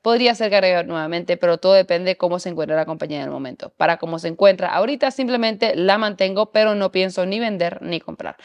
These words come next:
Por los momentos, la mantengo. La siguiente es Block. La mala decisión que tomé de no venderla cuando les comenté este mismo video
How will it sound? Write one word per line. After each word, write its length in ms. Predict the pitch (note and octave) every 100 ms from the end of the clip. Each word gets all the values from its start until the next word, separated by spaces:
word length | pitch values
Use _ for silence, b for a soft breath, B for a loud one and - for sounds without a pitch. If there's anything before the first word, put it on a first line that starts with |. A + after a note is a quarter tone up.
| B B
Por 140 | - C#4+
los 80 |
momentos, 480 | C4 A3 G3 G3 F#3+
la 140 | - D#3+
mantengo. 460 | E3 - - - _ b b b
La 100 | B3+
siguiente 300 | D4+ D4+ A#3+
es 80 | F#3
Block. 300 | G#3 G3+ - _ _ _
La 160 | D3+ D#3
mala 280 | F3+ G#3 G#3+
decisión 420 | G3 F3+ G3+ G3+
que 80 | G3
tomé 220 | F#3 G3
de 120 | F#3+
no 140 | G3+
venderla 480 | G3 F#3 A3 A#3 A3
cuando 240 | G3+ F#3 F3
les 100 | F3
comenté 600 | E3+ D#3+ D#3+ G#3+ - -
este 420 | A3+ B3+ - A#3+
mismo 380 | A3 A#3 A3 G3+
video 340 | F#3+ G3 G3+